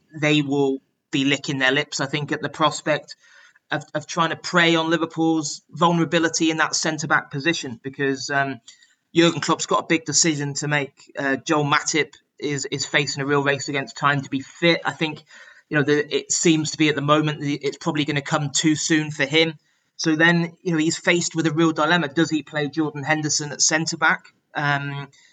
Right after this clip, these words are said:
which, which again, similar to Fabinho, you know, if you play the two of them there, they can fill in there, but they're not,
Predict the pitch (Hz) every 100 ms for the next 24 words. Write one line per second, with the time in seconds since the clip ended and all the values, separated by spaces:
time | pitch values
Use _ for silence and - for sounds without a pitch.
0 | _ _ _ - 151 - - 147 151 156
1 | 165 160 147 - 165 156 156 - 139 156
2 | 156 151 151 151 - 143 139 151 143 165
3 | 160 151 156 160 151 143 151 165 165 156
4 | 151 143 - 156 156 170 151 143 143 175
5 | 151 - 147 147 160 147